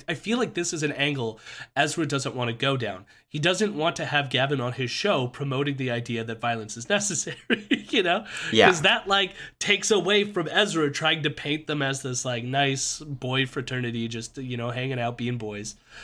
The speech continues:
Speaker 1: Uh, they're actually promoting the usage, uh, of violence here, right? Now, what happened at this event, we've already sort of discussed it, uh, on previous episodes. So if you wanna go into it, uh,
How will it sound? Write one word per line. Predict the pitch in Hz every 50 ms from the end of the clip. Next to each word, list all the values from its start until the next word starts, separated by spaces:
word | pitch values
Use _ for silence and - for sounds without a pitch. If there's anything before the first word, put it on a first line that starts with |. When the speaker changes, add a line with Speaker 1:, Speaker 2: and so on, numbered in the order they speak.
| - - - - -
Speaker 1:
Uh, | 117 113 110 110 107 104 - _ _
they're | - 135 131
actually | 127 135 131 - 143 139 135
promoting | 123 - - 143 139 131 135 143 143 139
the | 143 131
usage, | 131 127 123 - 127 120 113 113 - - - _
uh, | 135 120 113 113 - -
of | 131 127
violence | 139 208 254 214 127 107 104 -
here, | - 113 90 -
right? | 110 135 156 202 - - - - - _ _ _ _ _ -
Now, | 180 190 202 196 196 208 208 208 - _ _ _ _ _ _ _ _ _ _ _ _ _ _ _ _
what | 175 160 196 214
happened | 208 233 262 302 302 349 247 214
at | 202 202 -
this | 175 165 160 - -
event, | - 160 131 147 123 104 104 - - _ _ _ _ _ _ _ _ _ _ _ _ _ _ _ _ _ _ _ _ _ _ _
we've | - 156 156 214 233 220
already | 226 220 247 269 240 214
sort | 156 - 185 185 180
of | 165 135
discussed | - 135 - - - 131 135 131 - -
it, | 160 160 160 - - - -
uh, | 135 123
on | - 131 120 117
previous | - - 127 123 117 113 -
episodes. | 110 - 113 110 - 110 98 98 - - - 117
So | - - 135 123
if | 123 -
you | 131 127
wanna | 143 143 143
go | 135 143 131 131
into | 127 127 - 131 123
it, | 120 117 -
uh, | 123 113 110 107